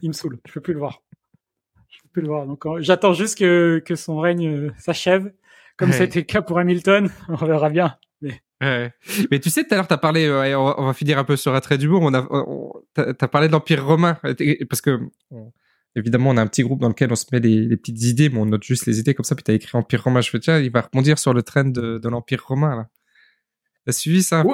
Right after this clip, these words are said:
Speaker 2: peu ?
Speaker 1: Non. Ah oui, j'ai, oui, que j'ai, j'ai vu
Speaker 2: <laughs>
Speaker 1: que il y avait une question qui tournait, c'était pourquoi il y a autant d'hommes qui sont, euh,
Speaker 2: Ouais, c'est, euh, combien de,
Speaker 1: passionnés par
Speaker 2: combien de
Speaker 1: l'Empire
Speaker 2: fois par, euh,
Speaker 1: Par jour,
Speaker 2: par
Speaker 1: tu
Speaker 2: mois,
Speaker 1: penses à
Speaker 2: tu
Speaker 1: l'Empire
Speaker 2: penses à
Speaker 1: romain ?
Speaker 2: l'Empire romain ? Et toi, alors, combien de fois par mois, tu penses à l'Empire romain ?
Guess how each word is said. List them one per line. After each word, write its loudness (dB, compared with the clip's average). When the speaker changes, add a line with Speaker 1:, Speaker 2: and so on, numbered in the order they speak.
Speaker 2:
peu ? -
Speaker 1:
Non. 4
Ah 6
oui, 2
j'ai, -2
oui, 4
que -4
j'ai, 2
j'ai 0
vu -2
Speaker 2:
<laughs> -12
Speaker 1:
que 0
il 2
y 8
avait 4
une 0
question -2
qui -8
tournait, 0
c'était -6
pourquoi -4
il -2
y 2
a 4
autant 2
d'hommes 0
qui -10
sont, -2
euh, 4
Speaker 2:
Ouais, 2
c'est, -2
euh, 2
combien 0
de, 0
Speaker 1:
passionnés 0
par 2
Speaker 2:
combien 2
de -2
Speaker 1:
l'Empire -14
Speaker 2:
fois 0
par, 0
euh, -2
Speaker 1:
Par 2
jour, 0
Speaker 2:
par -14
Speaker 1:
tu -2
Speaker 2:
mois, 4
Speaker 1:
penses 2
à 4
Speaker 2:
tu 2
Speaker 1:
l'Empire 0
Speaker 2:
penses 0
à 4
Speaker 1:
romain ? 0
Speaker 2:
l'Empire -4
romain ? -2
Et -2
toi, 0
alors, -4
combien -2
de -8
fois -2
par -2
mois, -2
tu -10
penses -4
à -2
l'Empire -4
romain ? -4